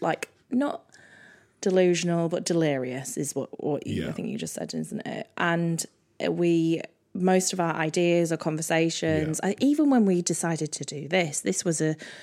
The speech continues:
Speaker 1: not a FaceTime, but it was a voice note conversation
Speaker 2: Yeah, it
Speaker 1: back
Speaker 2: was.
Speaker 1: and forth at about midnight.
Speaker 2: Yeah.
Speaker 1: And, you know, and this was the beginning of the podcast. So I think that it's just,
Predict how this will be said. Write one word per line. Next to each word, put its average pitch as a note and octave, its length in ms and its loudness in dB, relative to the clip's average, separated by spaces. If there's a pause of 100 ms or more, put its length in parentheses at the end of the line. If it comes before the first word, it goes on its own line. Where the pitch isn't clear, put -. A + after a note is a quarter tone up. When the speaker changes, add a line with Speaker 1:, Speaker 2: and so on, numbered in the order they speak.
(180)
Speaker 1:
not B3 180 2
a - 80 -14
FaceTime, F3 460 0
but D3 80 -2
it D3 60 0
was - 160 -4
a D3 180 2
voice F3 380 2
note D#3 160 0
conversation D3+ 680 -2
Speaker 2:
Yeah, F2 60 0
it C#3+ 100 -4
Speaker 1:
back E3 220 0
Speaker 2:
was. - 20 -4
Speaker 1:
and D#3 140 -6
forth - 460 -2 (420)
at F3 120 2
about E3 280 0
midnight. D#3+ 520 -4
Speaker 2:
Yeah. F#2+ 200 -6 (280)
Speaker 1:
And, F#3 460 4 (560)
you F3+ 220 -2
know, C#3 340 -2
and G3+ 140 4
this G#3+ 160 4
was F3 100 0
the D#3+ 80 0
beginning D#3 280 0
of C#3+ 60 -4
the C#3+ 60 -4
podcast. - 840 -6 (300)
So F3+ 540 4 (160)
I F#3+ 120 2
think F#3 280 0
that E3 420 2 (420)
it's - 560 -2
just, - 720 -2